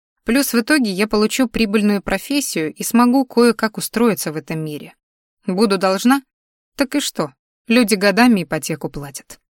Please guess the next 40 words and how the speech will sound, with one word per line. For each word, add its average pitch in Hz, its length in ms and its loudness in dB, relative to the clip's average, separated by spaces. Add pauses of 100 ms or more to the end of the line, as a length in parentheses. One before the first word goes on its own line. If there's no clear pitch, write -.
(320)
Нет, 254 260 6
конечно, 185 420 -2
там 240 160 2
всё 233 160 0
надо 220 260 4
будет 190 280 -4
выяснить, 208 520 -2
внимательно 190 540 0
прочитать 180 460 -4
договор, 180 480 0 (300)
определить 208 580 0
график 214 400 0
выплат 196 460 -2
и - 20 -6
так 190 240 -4
далее. 156 400 -6 (440)
Но 202 140 -2
в - 60 -10
принципе 302 440 -4
не 165 120 -6
такая 233 320 0
уж - 160 -4
проблема. 147 520 -6 (600)
Если 233 320 2
хорошо 226 380 0
себя 202 300 -2
зарекомендую 190 840 0
и - 80 -14
смогу 190 300 -2
устроиться 202 540 -2
на 175 80 -6
приличную 170 540 -6
работу, 180 480 -4 (500)
это 247 260 2
точно 285 320 0
не 175 100 -6
будет 170 280 -6
так - 160 -4
уж 165 120 -8
сложно. - 460 -8